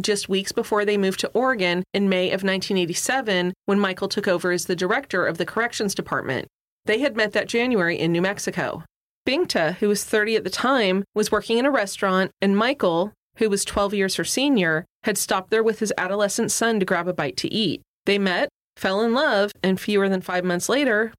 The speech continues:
Bingta was pregnant. For a while, things between the two of them had been fine, but there had been problems from the beginning. On December twenty-seventh, nineteen eighty-eight, just weeks before he was killed, he wrote to his parents to let them know that he and Bingta had agreed to a trial separation.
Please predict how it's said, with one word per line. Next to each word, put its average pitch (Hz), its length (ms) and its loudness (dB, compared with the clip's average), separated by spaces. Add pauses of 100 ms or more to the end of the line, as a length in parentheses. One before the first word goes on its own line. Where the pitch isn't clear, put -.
Bingta 175 300 0
was 170 140 0
pregnant. 175 480 -2 (180)
For - 160 -2
a 226 80 4
while, 208 320 2
things 240 260 0
between 214 300 0
the 196 60 4
two 196 240 2
of 208 60 2
them 208 100 2
had 185 160 0
been 175 160 0
fine, 185 580 0 (240)
but 220 120 0
there 208 120 2
had 214 140 -2
been 254 140 0
problems 190 440 0
from 196 220 2
the 180 80 2
beginning. 175 480 0 (400)
On 208 140 0
December 202 340 0
twenty-seventh, 226 640 -2
nineteen 208 360 0
eighty-eight, 208 540 0 (140)
just - 260 -2
weeks 208 220 -2
before 240 300 0
he 254 120 -2
was 277 140 0
killed, 165 480 0 (160)
he 247 180 0
wrote 202 220 2
to 262 100 -2
his 285 120 0
parents 214 360 0
to 208 120 0
let 185 200 0
them 233 160 2
know 185 200 2
that 180 160 -2
he 208 180 0
and 240 120 0
Bingta 202 360 0
had 240 100 -2
agreed 185 380 -2
to - 100 -2
a 202 60 0
trial 175 320 -2
separation. 165 800 -4